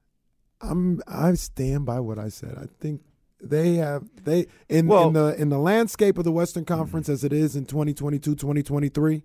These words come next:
Speaker 1: the Sacramento Kings absolutely can get to the N B A Finals. Am I going to Vegas, putting money on it?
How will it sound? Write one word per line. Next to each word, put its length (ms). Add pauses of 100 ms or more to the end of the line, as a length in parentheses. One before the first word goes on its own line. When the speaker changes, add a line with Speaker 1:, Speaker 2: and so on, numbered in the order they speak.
(720)
Speaker 1:
the 140
Sacramento 600
Kings 500 (800)
absolutely 800 (300)
can 440
get 260
to 80
the 120
N 80
B 140
A 40
Finals. 420 (240)
Am 140
I 80
going 260
to 60
Vegas, 500 (300)
putting 220
money 280
on 200
it? 160